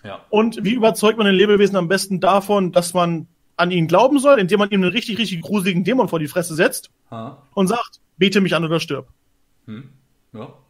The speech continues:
Speaker 2: Deswegen haben sie eine Armee. Es gibt allerdings auch diese zweite große Fraktion des Chaos, und die ist viel bekannter,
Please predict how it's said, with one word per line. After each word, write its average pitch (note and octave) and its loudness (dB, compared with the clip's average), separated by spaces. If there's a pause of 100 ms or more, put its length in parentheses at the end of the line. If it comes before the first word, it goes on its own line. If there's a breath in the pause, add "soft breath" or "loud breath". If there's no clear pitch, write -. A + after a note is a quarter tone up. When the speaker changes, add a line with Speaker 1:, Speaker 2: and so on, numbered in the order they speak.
Speaker 2:
Deswegen F3 -2
haben F3+ -6
sie F3 -2
eine F3+ 2
Armee. D#3+ -4 (480 soft breath)
Es E3+ -6
gibt - -2
allerdings F#3+ 0
auch F4 2
diese D#3+ -6
zweite B3+ -2
große B3 -2
Fraktion A#3+ -4
des G3 -4
Chaos, G#3+ -4
und E3 -2
die D#3+ -4
ist E3+ -6
viel D#3 -14
bekannter, D4 0